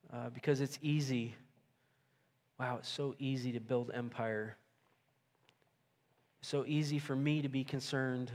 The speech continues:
about my ease and comfort, my security. Even,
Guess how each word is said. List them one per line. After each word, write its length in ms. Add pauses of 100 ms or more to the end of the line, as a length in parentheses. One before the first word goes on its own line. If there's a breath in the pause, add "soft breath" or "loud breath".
(120)
about 380
my 300
ease 320
and 180
comfort, 460
my 160
security. 720 (1400 soft breath)
Even, 420